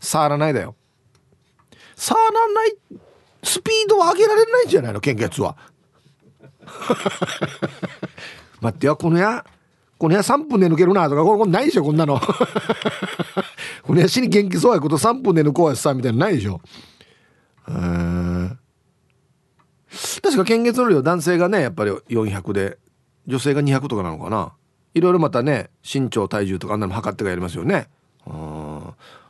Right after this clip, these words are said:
ありがとうございます。内地行った時は並ぶ。これよ。この間だから、その、東京行った時に、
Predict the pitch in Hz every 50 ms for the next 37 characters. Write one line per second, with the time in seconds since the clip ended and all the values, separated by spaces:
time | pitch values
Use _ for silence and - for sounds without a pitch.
0 | - - 90 85 87 90 - 98 107 107 - 85 85 82 90 87 85 85 80 -
1 | - - _ _ _ _ _ _ _ - - - - - _ _ _ _ _ _
2 | _ _ _ _ _ _ - - - - - - - 156 190 240 269 254 - 302
3 | 254 - 233 254 - 269 247 170 147 135 120 107 87 80 - _ _ _ _ _
4 | _ _ _ _ _ _ _ _ _ _ _ _ _ _ _ - - - - -
5 | - - _ - - - 95 - - 76 78 76 76 76 73 - 101 - _ _
6 | _ _ - _ _ - - - _ _ _ _ _ - - 120 117 117 117 117
7 | 117 120 117 127 123 120 107 98 95 92 90 - - 98 95 95 92 90 - 113
8 | 113 104 90 - 117 110 95 - 92 85 85 87 87 87 87 82